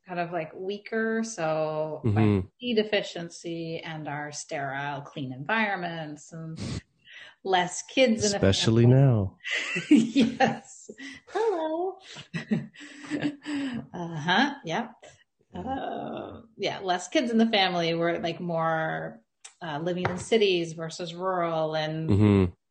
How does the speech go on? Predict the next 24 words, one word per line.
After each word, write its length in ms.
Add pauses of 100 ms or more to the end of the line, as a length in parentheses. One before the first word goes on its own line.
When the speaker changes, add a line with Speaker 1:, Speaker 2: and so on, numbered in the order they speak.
(220)
Speaker 1:
surrounded 400
by 120
dust 600
and 420
farms. 480
You 60
know, 280 (420)
we 180
have 140
less 260
allergies 540
if 120
you 100
live 160
on 120
a 120
c-, 60 (340)
country 420
farm 640
versus 360
in 100
the 60
city. 220
Speaker 2:
Yeah. 360